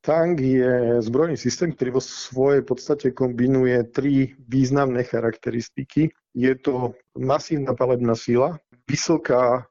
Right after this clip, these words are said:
odolnosť, pancierová ochrana a pohyblivosť. Kombinácia týchto troch vlastností mu dáva jedinečné schopnosti najmä v manévrovej vojne. To znamená vo vojne,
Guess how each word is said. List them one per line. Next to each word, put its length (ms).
odolnosť, 720
pancierová 560
ochrana 480
a 80
pohyblivosť. 880
Kombinácia 640
týchto 400
troch 240
vlastností 1040
mu 240
dáva 320
jedinečné 400
schopnosti 400
najmä 480
v 0
manévrovej 640
vojne. 480
To 40
znamená 440
vo 160
vojne, 560